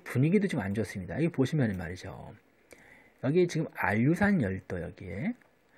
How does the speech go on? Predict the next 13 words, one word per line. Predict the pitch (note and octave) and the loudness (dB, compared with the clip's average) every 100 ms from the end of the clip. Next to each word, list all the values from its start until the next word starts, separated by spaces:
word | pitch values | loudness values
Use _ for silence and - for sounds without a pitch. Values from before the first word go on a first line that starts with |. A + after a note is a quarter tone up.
| - - - | -20 -20 -10
이 | |
알류산 | A#4 - A2+ B2+ G#3+ A#3 F#3 | -6 -2 0 2 4 6 6
열도 | F#2+ - G#3 | 2 2 2
역시 | F3+ - - | 2 0 -2
지금 | F3+ D#3 | 0 0
위험하면서 | G#2 G2+ D3 E3 C3 | -2 -4 -4 -6 -8
계속해서 | - - - C4 - - E3 D3+ C#3+ | -14 -12 -2 0 0 0 0 0 -2
지금 | C3+ C3+ C#3+ C3+ | -4 -4 -2 -4
알래스카에서 | - A#2+ C3+ - - A2+ | -2 -2 0 -4 -6 -4
지진이 | A#2+ - C3+ | -6 -4 -2
많이 | G2+ B2 | -2 -2
나면서 | F#2+ - - | -2 -4 -4
알-, | G2+ | -6